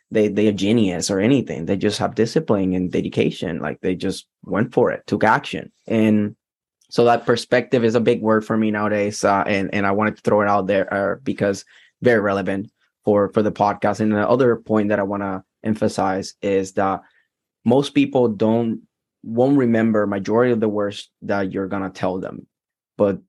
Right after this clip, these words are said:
they remember what you make them feel. So that's why when you are in a conversation like a podcast that's so conversational and so relaxed,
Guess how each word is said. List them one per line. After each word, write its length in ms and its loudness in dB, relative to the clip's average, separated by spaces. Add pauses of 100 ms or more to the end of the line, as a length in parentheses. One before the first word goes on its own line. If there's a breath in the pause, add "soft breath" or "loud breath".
they 200 4
remember 640 4
what 180 0
you 140 0
make 260 -4
them 160 -6
feel. 560 -8 (680)
So 140 2
that's 320 0
why 200 4
when 220 2
you 140 2
are 160 0
in 140 -4
a 80 -6
conversation 800 -4
like 200 -2
a 60 -8
podcast 520 0
that's 200 -4
so 160 -2
conversational 880 -2
and 180 -6
so 140 -2
relaxed, 680 0